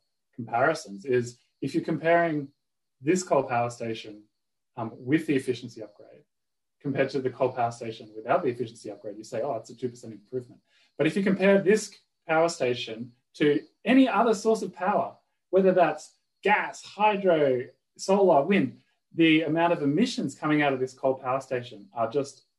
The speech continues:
astronomically higher. It's a very dirty way of generating electricity. So, you know, the,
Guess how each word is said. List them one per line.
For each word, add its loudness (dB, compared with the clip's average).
astronomically -6
higher. -18
It's -18
a -10
very 2
dirty 2
way 0
of -18
generating -2
electricity. -18
So, -2
you 0
know, -2
the, 0